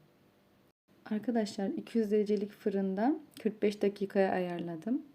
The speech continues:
Bu şekilde fırına attım. Şu an fırını açtım. Yirmi dakika oldu arkadaşlar. Son kaldı yirmi beş dakikam.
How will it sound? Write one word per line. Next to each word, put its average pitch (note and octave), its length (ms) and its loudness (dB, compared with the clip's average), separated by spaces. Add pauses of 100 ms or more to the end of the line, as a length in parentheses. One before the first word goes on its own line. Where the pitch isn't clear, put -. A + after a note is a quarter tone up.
(480)
Bu G3+ 60 -2
şekilde G3 400 0
fırına F#3 380 -2
attım. G#3 400 -4 (2000)
Şu - 220 -2
an G#3 140 0
fırını G#3 320 4
açtım. G#3 420 -2
Yirmi G3+ 260 4
dakika G3 460 0
oldu F#3 320 0
arkadaşlar. F#3 760 -6 (1120)
Son G3+ 260 -2
kaldı F#3+ 340 0
yirmi F#3+ 240 4
beş F#3+ 220 -6
dakikam. F#3+ 600 -4